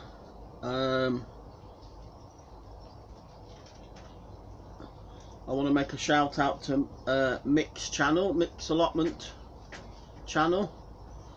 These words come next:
Uh, I think it's Mick Watson. Um, thanking him for the big shout out he did, um, for us,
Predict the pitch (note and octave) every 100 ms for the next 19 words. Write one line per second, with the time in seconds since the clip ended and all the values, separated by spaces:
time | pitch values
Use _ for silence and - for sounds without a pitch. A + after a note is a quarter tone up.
0 | - - - C#3+ C#3 C3+ - D#3 D#3+ D#3
1 | D#3 D#3 - D#3 E3+ - - - G3+ -
2 | - - - - - - - - - -
3 | - - - - - - C3+ C3+ C3+ C3+
4 | C3+ C3 - D#3+ D#3 D#3+ D#3 D#3 D3 -
5 | D3 D3 C#3+ C#3+ - - - - - -
6 | - - C3+ D3+ D3 - D3+ D#3 D3+ D3+
7 | D3+ D3+ C#3 D#3+ E3 - - - - -
8 | - - - - - - - C#3+ C#3+ C#3+
9 | C#3+ C#3 C#3+ C#3 - - - D#3 G#3 -
10 | - -